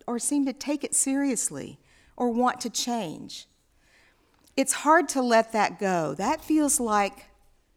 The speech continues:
a failure, a flaw that's hard to let go.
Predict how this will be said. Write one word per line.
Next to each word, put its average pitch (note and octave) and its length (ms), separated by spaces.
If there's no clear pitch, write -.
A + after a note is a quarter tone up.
a A3 80
failure, G#3 640
a E3+ 80
flaw D#3+ 600
that's G3 180
hard F#3+ 300
to F#3+ 80
let F3+ 280
go. D3+ 420